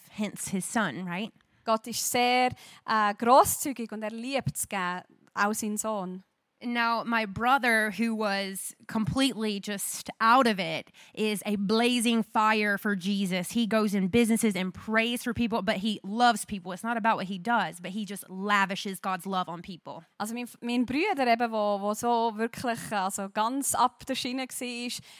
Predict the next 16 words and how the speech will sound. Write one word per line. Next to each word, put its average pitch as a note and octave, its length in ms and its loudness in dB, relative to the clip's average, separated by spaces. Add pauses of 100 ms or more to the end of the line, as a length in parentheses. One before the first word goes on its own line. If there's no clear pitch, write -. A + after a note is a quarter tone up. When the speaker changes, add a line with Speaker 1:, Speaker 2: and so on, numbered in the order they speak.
Speaker 2:
der A#3+ 200 4
ist A3+ 100 0
jetzt A#3+ 240 2
ein A3+ 80 4
sehr A#3+ 400 2
brennender A3+ 480 0
Christ A3 460 -4
und G#3+ 200 -2
liebt B3+ 480 0
einfach A3+ 300 -6
Leute A#3+ 360 -8
und G3+ 180 -6
betet C4+ 420 2
für B3 160 -10
sie A#3 420 -6
und G#3 160 -8